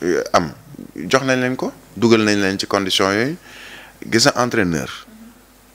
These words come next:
ci yeneen i réew yi, la sa tur siiw, siiw, siiw,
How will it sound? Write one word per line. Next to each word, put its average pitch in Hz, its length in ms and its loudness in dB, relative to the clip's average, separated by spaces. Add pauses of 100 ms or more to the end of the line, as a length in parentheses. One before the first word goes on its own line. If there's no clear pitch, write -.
ci 113 140 2
yeneen 110 260 4
i 101 100 4
réew 87 240 4
yi, 67 140 -4 (100)
la 104 320 2
sa - 260 2
tur 107 300 2 (180)
siiw, 101 380 2
siiw, 92 400 2
siiw, 80 380 4